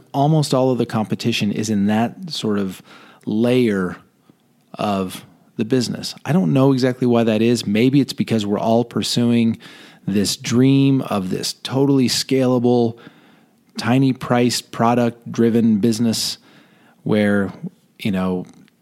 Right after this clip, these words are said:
an unlimited number of people can buy our fifty dollar ebook or our twenty dollar ebook or our ninety-nine dollar video course.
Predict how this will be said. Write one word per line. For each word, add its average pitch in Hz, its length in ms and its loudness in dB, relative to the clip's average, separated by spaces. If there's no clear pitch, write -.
an 127 100 -2
unlimited 147 420 4
number 123 220 2
of 110 100 -2
people 117 240 2
can 110 160 0
buy 110 220 2
our 110 80 2
fifty 117 260 -2
dollar 107 300 0
ebook 135 640 0
or 98 220 0
our 90 440 0
twenty 120 300 0
dollar 127 320 2
ebook 123 480 0
or - 200 -6
our - 200 -6
ninety-nine 113 460 0
dollar 104 260 2
video 120 340 2
course. - 600 -2